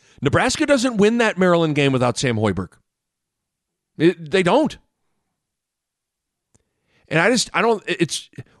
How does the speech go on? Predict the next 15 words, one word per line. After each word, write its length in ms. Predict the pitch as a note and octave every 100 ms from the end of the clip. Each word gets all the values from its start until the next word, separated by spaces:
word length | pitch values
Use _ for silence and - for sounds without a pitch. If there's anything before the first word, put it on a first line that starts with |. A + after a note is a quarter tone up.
| _ -
I 140 | G3
have 200 | G#3+ E3+
a 120 | C#3
great 580 | F#2 - A#2+ C#3+ F3+ D3+
deal 240 | C3+ D3+ C3+
of 80 |
respect 360 | A2 - A#2+ G2+
for 120 | -
what 140 | G2 F#2
Hoiberg 320 | G2 F2+ F2
is 80 | E2
doing. 220 | E2+ C#2+ _ _ _ _ _ _ _ _ _ _ _ _ _ _ _ _ _ _ _ _ _ _ _ _ _ _ _ _ _ _ _ _ _ -
Uh, 120 | D#3 - - _ _ _ _ _ _ C3+
uh, 60 | - - _ _ _ _ _ _
I'm, 280 | C#2+ F2+ E3